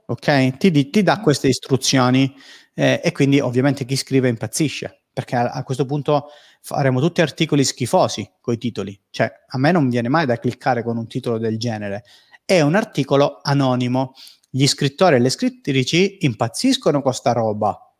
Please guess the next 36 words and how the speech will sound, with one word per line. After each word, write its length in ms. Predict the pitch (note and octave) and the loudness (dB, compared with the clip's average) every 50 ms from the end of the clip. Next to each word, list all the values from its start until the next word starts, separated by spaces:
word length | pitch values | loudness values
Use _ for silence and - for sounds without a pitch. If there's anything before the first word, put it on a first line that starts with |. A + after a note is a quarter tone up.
| _ _ _ | _ _ _
perché 360 | _ - B2 - - - D3+ D3+ | _ -8 -8 -6 -2 0 2 2
ovviamente 680 | C3+ A#2+ C3 F3 F3 C#3+ C#3+ F3 F3+ E3 F3+ F#3 F3+ - - - - _ _ - | 2 2 2 2 2 2 0 0 0 0 0 0 0 -2 -8 -18 -20 _ _ -2
non 200 | C3+ C3+ C3 C3+ | 0 0 2 2
hanno 440 | D3+ F3+ G#3 G#3 G#3 G#3+ G#3+ G#3 | 2 2 2 2 0 2 2 4
la 200 | G3+ D#3 C#3+ C#3 | 4 4 4 2
creatività. 720 | - - C#3+ C#3 B2+ B2+ - C3 A#2+ B2+ B2 - G#3 F3+ D3 | 2 0 2 2 2 0 -2 -4 -4 -4 -4 0 0 2 2
Dov'è 240 | C#3+ F#3 F3+ D#3 C3+ | 2 4 4 4 4
la 140 | A#2+ A#2 | 2 0
creatività, 720 | - - - B2+ A#2+ A#2 - B2+ A#2 A2+ A2 - A#2+ A2+ | -2 -4 -4 -4 -4 -4 -6 -6 -6 -6 -4 -4 -4 -4
che 120 | A2 - A#2+ | -4 -4 -6
è 200 | A#2+ A#2+ - C3 | -6 -4 -4 -4
uno 200 | B2+ C3 C3 A#2+ | -4 -4 -4 -4
degli 400 | A#2 A#2 A#2 A#2 A#2 A#2 A#2+ A#2+ | -4 -4 -4 -4 -4 -4 -4 -2
ingredienti 580 | B2 A#2+ A#2+ A2+ A2+ A#2+ B2+ B2+ A#2+ - B2 | -2 0 -2 0 0 0 0 0 0 -2 -6
più 340 | - - - B2+ B2 A#2+ B2 - _ _ _ | -8 -4 0 2 2 2 2 -2 _ _ _
importanti? 880 | - D#3 B2 - B2+ A#2+ - - - A2 G2 G2 G2 G2 - - - - _ | -2 -2 0 -2 -4 -6 -6 -6 -6 -4 -4 -4 -6 -10 -12 -14 -16 -16 _
Allora, 500 | - C4 C4 G#3+ D3 A2+ G#2+ G#2 G2 - - - - - - _ _ _ | -2 0 2 4 4 4 4 4 2 -4 -6 -14 -20 -20 -20 _ _ _
qual 200 | - - F4+ D4 | 0 2 4 6
è 60 | F3 | 6
il 180 | C#3 B2+ A#2+ | 4 4 2
discorso 600 | A#2+ A#2+ B2+ - - - C#3 A2 G#2+ - - - B2+ | 0 -2 -2 -4 0 0 0 0 0 -4 -8 -10 -10
qua? 260 | - - - G2 - - - _ - - _ | -6 -4 -4 -4 -4 -6 -14 _ -20 -20 _
È 160 | _ B3 A#3+ B3 | _ -2 -2 0
che 200 | - - C#3+ A#2 | 0 0 0 2
ad 160 | - B2 B2 | 0 0 2
oggi 220 | D#3+ A#3+ C4 C#4+ D#4 | 2 2 2 2 2
non 120 | C4+ G3 | 2 0
c'è 140 | D3 - C#3+ | 0 0 -2
niente, 300 | C#3+ C3 A#2 A2+ - B2 | -2 -2 -2 -2 -4 -2
ma 100 | C3+ E3 | -2 0
i 60 | F#3+ | 0
subtopic 920 | - - E4 E4 - - - C#3 A#2 - - D3 D#3+ - - A3+ A#3 A#3 | 0 0 -2 -2 -2 0 2 2 2 2 0 -2 -4 -2 -2 -4 -4 -4
qui 220 | - - - D4+ G#3 | -2 0 2 2 2
potrebbero 500 | G#3 G3 G3 G3 G3+ F#3 D#3 D#3 D#3+ D#3+ | 2 0 2 2 0 2 2 2 2 2
far 200 | D#3 - G3 F#3+ | 2 2 2 2
uscire 680 | F#3 E3+ - - - - D3 C3 A2+ G#2+ A2 G#2 - | 2 0 0 -2 -2 0 0 0 2 0 0 -2 -2